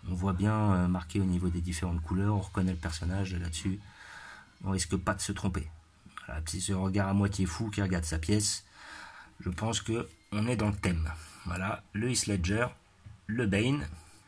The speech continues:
voilà. Et par la suite, ce que j'aimerais bien, bah, je verrai pour essayer de voir pour une Catwoman. Je suis intéressé par le personnage de Flash, le personnage de Cyborg et le personnage de Aquaman.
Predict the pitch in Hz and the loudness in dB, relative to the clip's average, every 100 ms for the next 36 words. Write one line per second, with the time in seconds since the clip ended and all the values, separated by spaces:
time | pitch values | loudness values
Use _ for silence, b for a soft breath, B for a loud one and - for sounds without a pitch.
0 | B B B B _ - - - - - | B B B B _ -20 -20 -20 -20 -16
1 | - B B B B B - 104 101 80 | -14 B B B B B -6 0 2 0
2 | - - - - 135 135 - 131 127 107 | -4 -16 -20 -4 2 2 6 6 6 4
3 | - 147 - - - - 117 131 113 113 | 2 0 0 -10 -6 -4 0 2 2 4
4 | 107 107 107 127 131 104 95 101 101 110 | 4 4 4 4 4 4 4 4 4 2
5 | 101 90 95 92 107 101 98 - - 139 | 0 0 0 2 2 2 0 -8 0 2
6 | 123 110 104 98 110 151 147 B B B | 2 0 0 0 2 2 -2 B B B
7 | B B B B - - 123 139 135 135 | B B B B -4 0 0 2 2 4
8 | 139 135 123 123 107 107 127 123 113 117 | 2 4 4 4 0 0 2 2 4 2
9 | 107 131 143 156 - 113 120 - 131 117 | 0 2 2 0 -2 -2 0 0 0 0
10 | 110 - 110 117 120 - 117 120 - 117 | 0 2 2 2 0 -2 0 2 0 0
11 | 117 110 107 104 107 101 139 | 0 2 2 2 2 2 0